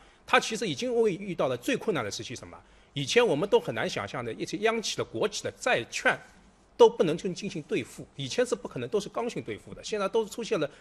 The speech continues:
国企的债券都出现了一个兑付的一个危机的问题，所以应该说是最危险的一个时候。这个最危险的时候的话，你如果采取了能够化解它债务的这样一个措施的话，那么以后为它以后的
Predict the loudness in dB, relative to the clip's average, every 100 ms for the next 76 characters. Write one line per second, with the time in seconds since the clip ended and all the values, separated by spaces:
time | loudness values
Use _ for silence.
0 | -20 2 6 8 6 0 0 0 -2 -4
1 | -6 -8 -8 -6 -4 -4 -6 -10 -10 -8
2 | -8 -8 -10 -10 -10 -12 -14 -20 0 6
3 | 6 6 0 2 0 -2 -10 -4 -2 -2
4 | -6 -8 -14 -14 -14 -14 -14 -20 -20 _
5 | -2 6 8 8 6 4 2 0 0 -2
6 | -2 -4 -2 -4 -4 -12 -8 -2 -2 -2
7 | -6 -6 -10 -12 -10 -12 -10 -4 -4 -6
8 | -12 -14 -6 -2 -2 -4 -10 -10 -6 -6
9 | -8 -12 -6 -8 -6 -10 -10 -12 -20 -10
10 | -2 -2 -2 -4 -4 -2 -4 -4 -8 -8
11 | -8 -8